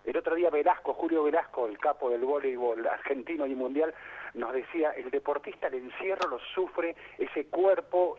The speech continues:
todos sufrimos el encierro, pero el cuerpo del deportista que necesita, es la herramienta y es la,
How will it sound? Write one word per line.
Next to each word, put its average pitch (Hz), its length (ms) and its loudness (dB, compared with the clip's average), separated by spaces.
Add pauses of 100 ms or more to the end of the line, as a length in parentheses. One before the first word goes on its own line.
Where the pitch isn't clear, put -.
(100)
todos 202 280 2
sufrimos 139 460 -4
el 123 80 0
encierro, 120 440 -2
pero 127 160 -4
el 123 120 -8
cuerpo 202 420 2
del 139 140 0
deportista 131 800 -2 (580)
que 131 140 -2
necesita, 123 840 -4
es 113 120 -6
la 131 100 2
herramienta 160 880 0
y 123 180 -2
es 131 80 0 (160)
la, 117 240 2